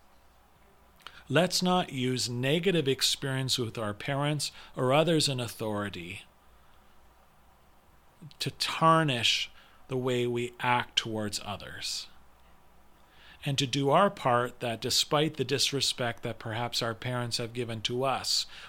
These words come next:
or the abuse that they have mistreated us in many ways, that we reciprocate wrong with wrong. They'll know we are Christians by our love. Let's rise to the character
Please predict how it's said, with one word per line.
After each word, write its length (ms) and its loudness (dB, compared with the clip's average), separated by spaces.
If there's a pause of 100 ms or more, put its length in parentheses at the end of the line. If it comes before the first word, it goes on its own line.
or 160 2
the 200 0
abuse 440 4
that 200 -4
they 120 -2
have 320 -4 (260)
mistreated 640 2
us 240 2
in 140 -6
many 280 -4
ways, 500 -6 (360)
that 160 -2
we 140 2
reciprocate 1000 0 (120)
wrong 400 2
with 260 -6
wrong. 300 -6 (1500)
They'll 140 0
know 220 4
we 160 4
are 100 4
Christians 560 0
by 240 -2
our 220 -2
love. 440 -8 (1120)
Let's 280 2
rise 400 6
to 100 -6
the 120 -4
character 800 -2